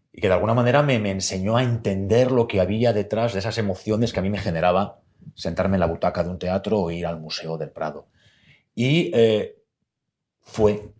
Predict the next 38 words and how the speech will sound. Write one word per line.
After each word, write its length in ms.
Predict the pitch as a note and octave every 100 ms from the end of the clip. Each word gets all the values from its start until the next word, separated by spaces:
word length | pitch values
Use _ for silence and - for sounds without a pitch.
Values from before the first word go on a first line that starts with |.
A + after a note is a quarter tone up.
| _
de 300 | - - F2
alguna 260 | D#2 F2+
manera, 320 | F2 F2 F2 F#2+
el 60 |
acicate 560 | F#2+ G2+ - - - F#2+
para 640 | D#2 E2 G2 G#2+ D#2 - _
estudiar 360 | - - F#2 A#2
Historia 280 | - - D2
del 100 | D2
Arte. 340 | - G2+ G2+ _ _ _ _ -
Y 100 | E2
allí, 420 | - E2+ F2 - _ _
de 120 | F#2+
alguna 320 | F2 D#2+ F2
manera, 560 | E2 D#2+ D#2+ F#2 F#2+ -
pude 240 | - B2+
profundizar 560 | A#2 F2 - E2+ D#2 F#2+
en 140 | G2
todas 240 | F#2+ F2+ -
esas 180 | F2 -
cuestiones 560 | D#2+ - D#2 E2 -
que 160 | - E2
me 140 | D#2
interesaban. 600 | D2+ - - - F#2 G2
Y 60 | F2+
también 240 | F2 A2+
de 60 | B2
forma 260 | A#2+ A2+
casual, 420 | A2 G2+ B2 A#2 - - - - - _ _ _ -
cuando 480 | F2+ E2+ E2 D#2+
a 60 | D#2
la 380 | D#2 D#2 D2 -
castellano-leonesa 1080 | E2+ - - E2+ D#2+ D#2+ D#2+ D#2+ E2 F2 G#2
Soraya 280 | G#2+ G2 F#2+
Sáenz 240 | G2+ G#2
de 80 | G2
Santa 260 | G#2 F#2+
María 480 | F#2+ F#2 G#2+ E2+ -